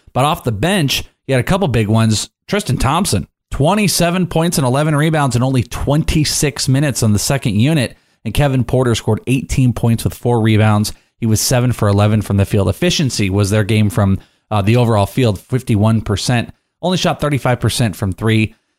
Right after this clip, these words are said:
But as I said, they had the lead going into every single quarter over the Hawks. Next game up, Andre Drummond's old team, the Detroit Pistons, they traveled to Orlando and they lost one sixteen to one twelve.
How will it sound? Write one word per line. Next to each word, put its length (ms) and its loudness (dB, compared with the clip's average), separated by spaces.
But 80 0
as 120 0
I 60 0
said, 420 0
they 200 0
had 240 2
the 60 2
lead 200 2
going 220 2
into 480 0
every 500 0
single 460 0
quarter 480 -2
over 160 -2
the 100 0
Hawks. 380 -8
Next 240 -4
game 200 2
up, 200 0
Andre 240 2
Drummond's 340 2
old 220 0
team, 220 2
the 100 0
Detroit 340 -2
Pistons, 400 0
they 80 2
traveled 380 0
to 100 0
Orlando 560 0
and 180 0
they 120 0
lost 500 0
one 260 0
sixteen 640 0
to 80 2
one 320 2
twelve. 400 0